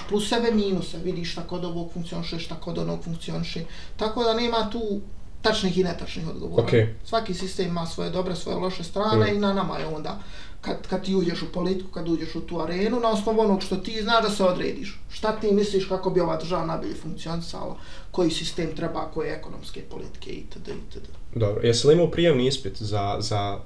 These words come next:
Speaker 2: e, drugi fakultet, za, za političke
Speaker 1: Srećom
Speaker 2: nauke?
Speaker 1: li, dobro,
Speaker 2: Aha.
Speaker 1: im-, imao sam kad sam upisivao magistarski, kad
Speaker 2: Aha.
Speaker 1: smo imali kao
Speaker 2: A,
Speaker 1: prijemni
Speaker 2: okej, okej, okej.
Speaker 1: ispit. Ja sam, ovaj, poslije fakulteta ja sam htio otići negdje vani.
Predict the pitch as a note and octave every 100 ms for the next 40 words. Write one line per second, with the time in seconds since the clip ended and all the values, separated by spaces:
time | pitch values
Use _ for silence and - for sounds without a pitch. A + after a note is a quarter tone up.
0 | G#2 G2+ G2+ G2 B2 G#2 G2 G#2 A2+ A2
1 | G2 F#2+ G#2 G2+ G2+ G2+ - - - -
2 | - - - - B2+ A#3 A2+ A2 G2+ F#2+
3 | G2 F#2+ - G2 A2+ G#2+ - - - -
4 | - B3 A#3+ C#4+ C#4+ A3 A3 G#3+ G#3 G#3+
5 | G3+ G3+ - A#3 F#3+ E3+ - - A#3+ -
6 | D#4+ D#4 - - - - - A#2 A#2+ F3
7 | - E3+ - - C3 B2 - A2+ - A2
8 | - A2 - - - - - - - F3+
9 | F#3+ F3+ - F3 F3 - F#3+ F3+ F#3 F3+
10 | F#3 F3+ F3 - - B3 B3+ G3 F#3+ F#3+
11 | F#3+ G#3 B3+ C#4+ B3 A#3+ A3+ G#3+ G#3+ G#3
12 | F#3+ G3+ E3 D#3+ D#3+ E3